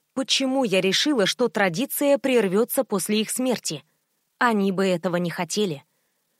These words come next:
Даже если у матери не осталось уважения ни к чему, это не значит, что я не в состоянии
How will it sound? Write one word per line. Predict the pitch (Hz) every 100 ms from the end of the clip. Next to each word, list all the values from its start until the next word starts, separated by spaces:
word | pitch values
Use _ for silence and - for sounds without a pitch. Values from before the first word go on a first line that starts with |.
| _
Даже | 233 262 240 269
если | 247 247 254
у | 240
матери | 233 247 - 214
не | 196 208
осталось | 214 226 247 233 196 220
уважения | 196 190 226 226 202 196
ни | 208
к | -
чему, | - 196 214 262 - _ _ _ -
это | 294 285 240
не | 226
значит, | 220 233 269 - 160
что | - 240
я | 220
не | 214 208
в |
состоянии | - 190 208 190 226 220 165 147